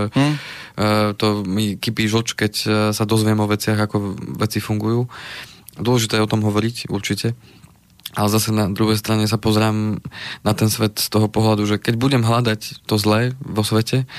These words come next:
Speaker 2: tak, tak budem vidieť iba to zlé. To znamená, na
Speaker 1: Jasné.
Speaker 2: čo budem sústrediť tú pozornosť, tak, tak sa to bude diať. A tu vidím, že mnoho ľudí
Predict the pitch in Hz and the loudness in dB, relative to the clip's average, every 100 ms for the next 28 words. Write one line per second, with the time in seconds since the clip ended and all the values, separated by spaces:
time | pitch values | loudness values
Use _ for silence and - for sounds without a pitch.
0 | - - - 139 131 - - - _ - | -12 -12 -6 -6 -6 -10 -14 -18 _ -2
1 | 123 131 127 120 117 110 107 110 101 98 | 2 4 4 4 2 2 2 0 0 -4
2 | 98 - _ - - 117 113 202 233 123 | -6 -14 _ -14 -4 0 2 4 4 4
3 | 110 123 113 127 117 113 113 110 110 110 | 2 2 0 -2 0 -2 0 0 2 2
4 | 110 110 - 110 - - 107 - 110 113 | 0 -2 -4 -8 -8 -6 -6 -4 -4 0
5 | 110 101 107 117 - - - - - - | 0 0 -2 -4 -10 -14 -14 -14 -14 -12
6 | - 107 107 - - - 131 127 120 117 | -2 -2 -2 -6 -12 -2 0 2 0 -2
7 | 95 - - - - - - 113 110 120 | -2 -8 -16 -16 -18 -16 -4 0 2 2
8 | 123 127 113 113 107 107 104 104 | 2 2 2 0 -2 -2 -4 -6